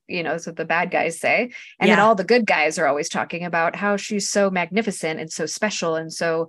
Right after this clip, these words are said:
Speaker 1: you know, smart and so all these things. So that's why they have to protect her, is 'cause she has all these exceptional qualities for a woman.
Speaker 2: Right,
Speaker 1: As
Speaker 2: right,
Speaker 1: a
Speaker 2: right. They could give two fucks about the rest of the dingbat dancers
Speaker 1: Yeah.
Speaker 2: because they're
Speaker 1: Yeah.
Speaker 2: all
Speaker 1: Dingbats.
Speaker 2: trash,
Speaker 1: Yeah.
Speaker 2: I
Speaker 1: Trashy
Speaker 2: guess.
Speaker 1: dingbats. Yeah.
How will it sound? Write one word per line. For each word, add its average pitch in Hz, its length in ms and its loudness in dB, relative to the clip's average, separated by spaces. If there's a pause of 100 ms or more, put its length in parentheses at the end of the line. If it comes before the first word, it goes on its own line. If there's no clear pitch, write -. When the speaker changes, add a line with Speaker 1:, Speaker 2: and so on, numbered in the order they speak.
(120)
Speaker 1:
you 196 140 2
know, 160 200 2
smart 220 600 2
and 190 120 -2
so 185 440 0
all 185 180 2
these 175 200 -6
things. 214 300 2
So 196 80 0
that's 180 340 -2
why 175 140 -8
they 160 80 -4
have 170 160 -6
to - 100 -20
protect 226 420 -8
her, 170 120 -6
is 170 100 -8
'cause 165 160 -10
she 175 140 -10
has 165 240 -6
all 160 80 -8
these 160 180 -12
exceptional - 1040 -8
qualities 175 720 2
for 202 220 6
a 147 80 0
woman. - 460 -2 (180)
Speaker 2:
Right, 190 320 2
Speaker 1:
As 208 80 2
Speaker 2:
right, 170 120 6
Speaker 1:
a - 40 0
Speaker 2:
right. 151 340 2
They 214 100 4
could 208 200 2
give 208 160 2
two 196 160 4
fucks 180 400 0
about 160 160 2
the 170 100 -2
rest 156 240 4
of 170 80 0
the 151 80 2
dingbat 135 580 2
dancers 135 380 2
Speaker 1:
Yeah. 311 140 6 (100)
Speaker 2:
because 147 280 0
they're 160 140 8
Speaker 1:
Yeah. 147 120 8
Speaker 2:
all 139 400 2
Speaker 1:
Dingbats. 220 260 6
Speaker 2:
trash, - 560 0 (160)
Speaker 1:
Yeah. 240 300 4 (160)
Speaker 2:
I 226 60 -2
Speaker 1:
Trashy 285 380 6
Speaker 2:
guess. 240 60 4
Speaker 1:
dingbats. 180 800 0
Yeah. 294 240 2